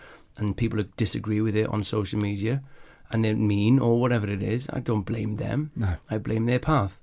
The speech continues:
Speaker 2: Yeah.
Speaker 1: I blame, I don't, it's
Speaker 2: That's
Speaker 1: actually,
Speaker 2: not
Speaker 1: there's no
Speaker 2: blame.
Speaker 1: blame.
Speaker 2: It's just the path they've been
Speaker 1: It's
Speaker 2: on.
Speaker 1: just, it's just, that's the reality.
Speaker 2: Yeah.
Speaker 1: I believe a certain, certain thing 'cause of my path, they believe a different thing.
Speaker 2: Yeah.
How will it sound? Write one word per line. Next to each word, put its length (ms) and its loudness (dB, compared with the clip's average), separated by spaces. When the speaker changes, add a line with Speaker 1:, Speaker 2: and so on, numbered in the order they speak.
Speaker 2:
Yeah. 180 2
Speaker 1:
I 120 2
blame, 360 0
I 80 4
don't, 260 0
it's 180 0
Speaker 2:
That's 160 2
Speaker 1:
actually, 160 2
Speaker 2:
not 80 4
Speaker 1:
there's 120 8
no 220 10
Speaker 2:
blame. 320 4
Speaker 1:
blame. 140 0
Speaker 2:
It's 100 -14
just 200 -2
the 60 -2
path 240 4
they've 100 2
been 120 6
Speaker 1:
It's 80 8
Speaker 2:
on. 40 6
Speaker 1:
just, 220 6
it's 180 0
just, 300 0
that's 200 0
the 120 -2
reality. 540 0
Speaker 2:
Yeah. 180 2
Speaker 1:
I 100 4
believe 260 2
a 60 0
certain, 300 -2
certain 300 -2
thing 360 0
'cause 160 -2
of 100 0
my 140 2
path, 280 0
they 120 0
believe 280 -2
a 60 -4
different 340 -6
thing. 220 -6
Speaker 2:
Yeah. 180 0